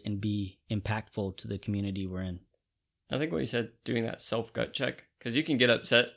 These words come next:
Speaker 2: that Jesus said, you know, something that seems offensive or something like that, or that m-, me and you, <laughs> you know, however it is that we're trying to talk about it. But I think if you're actually honest with yourself, if you aren't being the salt,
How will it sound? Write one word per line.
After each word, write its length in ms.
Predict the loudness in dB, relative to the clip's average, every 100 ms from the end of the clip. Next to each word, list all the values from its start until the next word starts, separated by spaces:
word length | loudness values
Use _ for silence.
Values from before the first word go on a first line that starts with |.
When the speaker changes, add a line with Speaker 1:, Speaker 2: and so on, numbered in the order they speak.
| -6
Speaker 2:
that 360 | 2 2 2 -6 _ _ _
Jesus 280 | 2 2 4
said, 240 | 4 2 -2 _
you 140 | -2 2
know, 200 | 4 2
something 540 | 2 2 4 4 2 0
that 220 | -4 0
seems 220 | 4 4
offensive 360 | 4 2 2 2
or 80 | 2
something 220 | 0 0
like 140 | 0 2
that, 260 | 4 4
or 140 | 2 2
that 160 | 2
m-, 220 | -2 -6 -2
me 220 | 4 6
and 120 | 6
you, 200 | 6 6
<laughs> 180 | 4 0
you 180 | 0 4
know, 180 | 4 4
however 320 | 2 2 0
it 60 | -2
is 100 | -2
that 100 | -4
we're 120 | -2
trying 180 | -2 -2
to 60 |
talk 220 | -2 -2
about 200 | -2 -2
it. 100 | -4 -8 -20 -20 -20 _ _ _ -2
But 440 | 6 6 4 -6 _ _ _ _ _ -6
I 100 | -4
think 380 | -2 -4 -8 _ _
if 160 | -8 -6
you're 140 | -8 -8
actually 340 | -8 -6 -4
honest 320 | -2 -2 -2 -4
with 140 | -4
yourself, 460 | -4 0 -2 -2 -12 _ _ _ _ -8
if 160 | -6 -4
you 560 | -4 -2 -2 -4 -8 _ -6
aren't 380 | -2 -2 -4 -12 -20 -4
being 380 | 0 0 0 -2
the 100 | -2
salt, 540 | -2 -2 -2 -6 -14